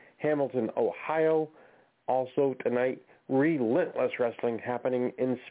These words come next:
Spokane, Washington. So without further ado, I want to welcome our guest to the show today, someone I've been very excited to bring to you, the listeners.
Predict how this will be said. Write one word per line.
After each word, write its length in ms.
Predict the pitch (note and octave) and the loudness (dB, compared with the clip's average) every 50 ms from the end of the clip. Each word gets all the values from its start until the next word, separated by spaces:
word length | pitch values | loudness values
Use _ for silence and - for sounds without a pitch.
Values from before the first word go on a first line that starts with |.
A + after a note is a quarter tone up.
| - _ | -6 _
Spokane, 920 | - C#3 D3 D3 C3+ - - - - C3 C3+ C3+ C3+ C3 B2+ B2 A2+ A2+ | 0 2 2 0 -2 -6 -10 -8 -6 -4 -2 0 0 0 0 0 0 0
Washington. 680 | B2 C#3 D3 C#3+ - - D3+ C3+ - D3 D3 C#3+ C#3 C3+ - _ - - - - - - - _ _ _ _ _ _ _ _ _ _ _ _ _ _ _ _ _ A2 | 0 -2 -2 -4 -4 -6 -6 -4 -2 -2 -2 -2 -4 -6 -12 _ -20 -20 -20 -20 -18 -18 -18 _ _ _ _ _ _ _ _ _ _ _ _ _ _ _ _ _ -4
So 80 | G#2+ | -2
without 440 | G#2 G2+ G#2+ G2+ A#2 A2+ A2 - - - | 0 0 0 0 2 0 0 -2 -4 -4
further 280 | - B2 B2 B2 B2 B2 | -2 0 2 2 2 2
ado, 240 | A#2 A2 C3 C3 B2+ | 2 2 2 4 4
I 80 | B2 | 4
want 240 | A#2+ A#2+ B2+ B2+ B2 | 2 2 0 0 0
to 80 | C3+ B2 | -2 0
welcome 420 | A2+ B2 C3 C3+ C3 - C#3+ B2 - | 2 2 0 0 0 -2 -6 -6 -4
our 240 | - B2+ B2+ B2 A#2+ A2 G#2 - | -4 0 0 0 0 -2 -2 0
guest 220 | D#3 D#3+ E3+ E3 - - - | 0 0 0 -2 -4 -6 -4
to 80 | D3 | -2
the 100 | A2+ A2+ G#2+ - - - | -2 -2 -4 -4 -4 -2
show 160 | F#3 F3+ E3+ | -2 0 0
today, 420 | D#3+ D#3 D3+ E3 E3 E3 E3 D#3+ - - - - - _ - - - | 0 0 0 0 0 0 -2 -2 -6 -12 -20 -20 -20 _ -12 -4 -2
someone 260 | E3+ C#3+ C#3+ C#3 C3 | -2 0 0 0 0
I've 220 | C3 C3 B2+ A#2+ A#2 | 0 0 0 0 0
been 280 | B2+ B2 B2 B2 C3+ | 0 0 0 -2 -2
very 300 | D3+ E3 E3 D#3 D3+ C#3+ | 0 2 2 4 2 2
excited 500 | B2+ G#2+ - - - D3 C#3+ C#3 C3+ B2 - | 0 -2 -6 -2 0 2 2 2 0 0 -2
to 60 | A#2+ | -4
bring 480 | G#2 - _ - C#3+ D3 D3 C#3+ C3 - - - - | -4 -6 _ 0 0 2 2 2 0 -2 -6 -2 2
to 60 | E3+ | 2
you, 420 | E3 D#3+ D3+ D3+ D#3 D#3 D#3 D3 D3+ - - - - _ - | 2 4 4 4 4 4 4 2 0 -4 -14 -20 -20 _ -2
the 80 | C3 | 0
listeners. 720 | B2+ B2 C3 D3+ E3 D#3 D3 - - D#3 D#3 D3+ D3+ D3+ | 0 2 2 0 0 0 -2 -4 -2 0 2 2 2 0